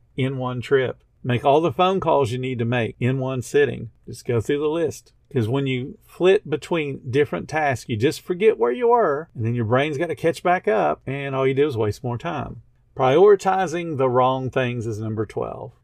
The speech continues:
When you don't have an action plan, when you don't have a to-do list, when you don't have a set of written goals for your personal and your professional life, it's easy to give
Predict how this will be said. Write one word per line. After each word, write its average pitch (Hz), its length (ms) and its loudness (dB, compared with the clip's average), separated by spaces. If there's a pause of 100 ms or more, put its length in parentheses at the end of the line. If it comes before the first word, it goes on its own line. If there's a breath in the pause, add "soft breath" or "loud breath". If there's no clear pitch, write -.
When 120 140 2
you 120 80 0
don't 147 220 2
have 208 180 2
an 196 100 0
action 147 380 -2
plan, 120 460 -6
when 117 140 -2
you 117 100 -4
don't 156 360 0
have 190 200 0
a 190 40 0
to-do 143 360 0
list, 110 400 0
when 120 160 2
you 113 80 0
don't 160 260 4
have 170 240 -2
a 135 120 4
set 180 420 0
of 107 160 -2
written 190 320 4
goals 147 340 4
for 127 160 0
your 113 100 0
personal 190 480 0
and 151 80 -4
your 120 120 -4
professional 196 580 0
life, 123 420 2
it's 147 320 -2
easy 151 640 -2
to 139 120 -6
give 139 340 6